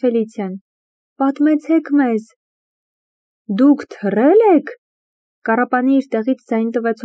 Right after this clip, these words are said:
Օխոցկին։ «Ահա թե ինչ, սպասեք, չպատմեք, հիմա ես կնստեմ ձեր կողքին»։ Նա երասանները գցեց կառապանին, թեև կառքը իջնում էր բլրից, կառապանի տեղից ցած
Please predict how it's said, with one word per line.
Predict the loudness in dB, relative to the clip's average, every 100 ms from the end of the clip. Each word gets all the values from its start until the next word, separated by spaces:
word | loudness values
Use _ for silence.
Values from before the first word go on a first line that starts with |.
| -6
Օխոցկին։ | -6 -8 -10 -12 -12 _ _ _ _ _ _ -6 0
«Ահա | 0 0 0 0 2
թե | 2 2
ինչ, | 2 0 -4 -8 _ _ _ _
սպասեք, | _ -6 -6 -2 -2 -2 -10
չպատմեք, | -6 -2 0 0 0 0 -2
հիմա | -2 0 2
ես | 2 0 -2 -2
կնստեմ | -2 0 -2 0
ձեր | -2 0 -2
կողքին»։ | -4 -4 -4 -4 -8 _ _ _ _ _ _ _ _ _ _ _ -4
Նա | 0 0
երասանները | 0 -2 -4 -2 0 0 0
գցեց | -2 -4 -6 -4
կառապանին, | -4 -2 -4 -4 -4 -8 -14 _ _ _
թեև | -2 -2 -2 -2
կառքը | -4 -4 -2 -2 -2
իջնում | -6 -6 -2 -2
էր | -2
բլրից, | 0 0 0 -2 -10 _ _ _ _ -4
կառապանի | -2 0 -2 0
տեղից | 0 0 -2 -4 _
ցած | -4 -4